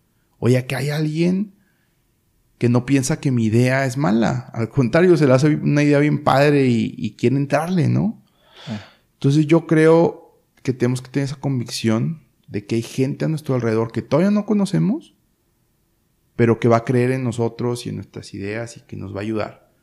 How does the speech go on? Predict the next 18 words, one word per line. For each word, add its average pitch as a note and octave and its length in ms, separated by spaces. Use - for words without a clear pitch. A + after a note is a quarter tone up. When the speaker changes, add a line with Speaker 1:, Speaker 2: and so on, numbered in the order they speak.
Speaker 1:
pero A2+ 240
que A2 120
sí A2 200
tenemos B2+ 400
que B2+ 100
movernos B2 640
un G#2 140
poquito - 600
del G#2 140
lugar G#2 240
donde A#2 140
estamos A2 340
parados A2+ 560
para G#2 260
contactar G2+ 520
con - 140
esas - 160
personas. - 640